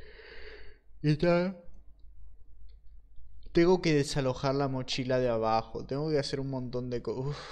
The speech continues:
es que yo me acordé porque es que me daba pereza volver a entrar a este Minecraft. De tanta cosa que se me había acumulado, ¿saben?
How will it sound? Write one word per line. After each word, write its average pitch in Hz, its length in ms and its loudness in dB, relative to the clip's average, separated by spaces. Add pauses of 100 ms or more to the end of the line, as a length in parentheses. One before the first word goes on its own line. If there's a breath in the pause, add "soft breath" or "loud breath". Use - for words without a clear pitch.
(380 loud breath)
es 131 120 -6
que 131 400 2
yo 127 160 -6
me 135 100 -4
acordé 127 320 -2
porque 123 680 -4
es 120 240 -6
que 127 100 -2
me 123 100 -4
daba 120 280 0
pereza 117 320 -2
volver 113 240 -2
a - 20 -4
entrar 110 200 -6
a - 20 -4
este 110 160 -8
Minecraft. 117 360 -6 (1160 loud breath)
De 123 240 2
tanta 127 480 0
cosa 123 260 0
que 123 80 -2
se 120 160 -4
me 117 80 -2
había 117 220 0
acumulado, 113 560 -2
¿saben? 123 360 -8